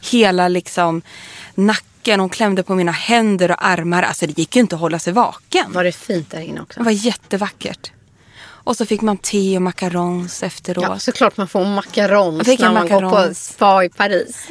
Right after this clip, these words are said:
Speaker 1: Nej men absolut, alltså jag snubblade ut därifrån. Jag var som en virrpanna efteråt.
Speaker 2: Ja, men man blir nog lite så här omtumlad. Jag
Speaker 1: Jag var
Speaker 2: förstår
Speaker 1: så
Speaker 2: det.
Speaker 1: omtumlad.
Speaker 2: Mm. <laughs>
Speaker 1: Så omtumlad. Och så lycklig.
Speaker 2: Mm.
Speaker 1: Och tänkte att tänk att jag får vara med om det här. Det är helt otroligt.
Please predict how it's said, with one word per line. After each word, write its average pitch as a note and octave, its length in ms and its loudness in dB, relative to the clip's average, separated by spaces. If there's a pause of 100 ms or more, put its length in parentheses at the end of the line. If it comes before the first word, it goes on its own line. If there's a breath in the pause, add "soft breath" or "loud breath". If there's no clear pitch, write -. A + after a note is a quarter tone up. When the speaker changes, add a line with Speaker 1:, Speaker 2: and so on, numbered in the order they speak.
(100)
Speaker 1:
Nej G#3+ 140 2
men G#3+ 160 2
absolut, G#3 480 0
alltså F#3+ 180 2
jag B3 80 4
snubblade C4+ 480 2
ut C4+ 100 -4
därifrån. F#3+ 260 2
Jag G3 80 2
var C#4 120 2
som A3+ 100 2
en G3 80 2
virrpanna C4+ 720 2 (340)
efteråt. A3 540 2
Speaker 2:
Ja, A3+ 80 -2
men A3 160 0
man A3 160 4
blir D4 300 2
nog E3+ 80 2
lite F3+ 300 -2
så G3+ 80 0
här E3+ 200 2
omtumlad. G3 720 0
Jag G3+ 100 0
Speaker 1:
Jag D4 60 2
var - 60 2
Speaker 2:
förstår A4 220 2
Speaker 1:
så - 20 4
Speaker 2:
det. F4 180 2
Speaker 1:
omtumlad. G3 600 -2 (100)
Speaker 2:
Mm. B3+ 300 4
<laughs> E4 680 4
Speaker 1:
Så G#4+ 280 4
omtumlad. A3+ 600 2 (460 loud breath)
Och - 220 0
så F4 240 4
lycklig. F#3+ 600 -4
Speaker 2:
Mm. F#3+ 400 -2
Speaker 1:
Och C4 240 2
tänkte A#3+ 380 2
att G#3+ 120 -4
tänk D#4 320 0
att D4 140 -4
jag G3+ 180 4
får G#3 100 -10
vara G3+ 140 2
med G#3 220 2
om G3+ 100 0
det F3+ 80 -4
här. E3+ 220 -4
Det G3+ 80 -4
är G3+ 60 -2
helt F3 400 -4
otroligt. - 580 -12